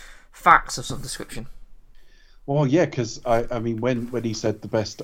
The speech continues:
Speaker 2: actor in the film is, and I said Kim Hunter, I've pulled that out my arse 'cause I didn't even know this film had actors in it.
Speaker 1: <laughs>
Speaker 2: Uh, I, I was, I was that unknowledgeable, and I was really shocked to find that the leading man wasn't Charlton Athletic Football Club.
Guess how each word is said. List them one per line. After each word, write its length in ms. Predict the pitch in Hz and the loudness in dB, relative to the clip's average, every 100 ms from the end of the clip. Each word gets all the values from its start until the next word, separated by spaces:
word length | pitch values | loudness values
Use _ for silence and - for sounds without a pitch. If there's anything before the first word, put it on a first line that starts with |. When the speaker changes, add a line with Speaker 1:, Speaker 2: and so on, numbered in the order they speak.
| - | -6
Speaker 2:
actor 340 | 120 - 110 | -4 -4 -4
in 80 | 104 | -2
the 80 | 107 | -2
film 320 | 113 107 107 | 2 2 4
is, 320 | 113 90 - | 2 0 -4
and 100 | 101 | -2
I 140 | 101 | -2
said 280 | 101 107 92 | 0 -2 -2
Kim 200 | - 104 | 0 0
Hunter, 440 | 95 117 113 101 95 | 2 -2 -2 -4 -4
I've 200 | 95 - | -6 -4
pulled 220 | 135 117 | -2 0
that 160 | 107 104 | 0 0
out 180 | 104 | -4
my 80 | 95 | -4
arse 280 | 101 127 - | -2 0 -2
'cause 160 | - 101 | -6 -4
I 60 | |
didn't 200 | 107 107 | -2 -2
even 160 | 98 101 | -2 -2
know 100 | 101 | -2
this 180 | 95 - | -4 -2
film 200 | 107 95 | -2 0
had 140 | 95 | 0
actors 340 | 98 - 98 | -2 -4 -4
in 100 | 107 | -2
it. 120 | 120 85 | -2 -4
Speaker 1:
<laughs> 40 | - - - - - - - - - - - - | -8 -10 -10 -12 -14 -10 -6 -2 0 0 -2 2
Speaker 2:
Uh, 580 | 117 113 113 113 113 123 | 4 6 4 4 0 0
I, 60 | 113 | 0
I 120 | 110 | 0
was, 100 | 110 120 | -2 -2
I 40 | |
was 180 | 113 107 | -4 2
that 180 | 143 135 | 2 2
unknowledgeable, 760 | 120 120 131 127 117 - 98 110 _ _ _ - - | 0 0 -2 -4 -6 -10 -10 -10 _ _ _ -16 -6
and 520 | 117 113 117 113 107 - | -2 -2 -2 -6 -10 -6
I 60 | 120 | -4
was 240 | 117 113 | -4 -2
really 220 | 139 123 | -2 -2
shocked 340 | 113 131 127 - | -2 -2 -2 -6
to 60 | |
find 420 | - 117 110 107 | -6 -2 0 -2
that 180 | 110 117 | -4 -6
the 80 | 117 | -6
leading 380 | 107 110 107 110 | -4 -4 -4 -2
man 240 | 104 104 101 | 0 -2 0
wasn't 360 | 117 117 113 | 0 0 -4
Charlton 340 | - 117 123 117 | -4 -2 -2 -4
Athletic 400 | 104 117 107 120 | -4 -2 -4 -4
Football 320 | 147 143 143 | -4 -4 -4
Club. 260 | 143 180 | 0 0